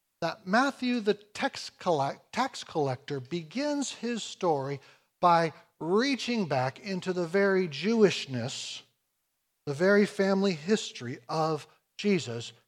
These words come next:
taking us all the way to Abraham. That said, he's affirming that.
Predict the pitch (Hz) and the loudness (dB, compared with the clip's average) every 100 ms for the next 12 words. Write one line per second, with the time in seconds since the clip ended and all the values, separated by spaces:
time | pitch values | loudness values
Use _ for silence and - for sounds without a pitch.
0 | - 196 185 170 151 - 156 170 170 151 | -4 -4 -2 -6 -6 -6 2 2 4 4
1 | 139 143 143 - 135 135 131 _ _ _ | 4 2 -2 -6 -4 -4 -6 _ _ _
2 | _ 165 170 139 98 98 87 _ _ _ | _ -2 -2 -2 -6 -10 -16 _ _ _
3 | _ _ _ _ _ _ _ _ _ _ | _ _ _ _ _ _ _ _ _ _
4 | _ _ _ _ _ 233 233 - 339 247 | _ _ _ _ _ -6 -4 0 4 4
5 | 110 - _ _ _ _ - 175 214 214 | 2 -6 _ _ _ _ -18 -6 -4 -2
6 | 277 - 339 330 226 147 117 110 | -2 -4 -4 2 2 2 -6 -8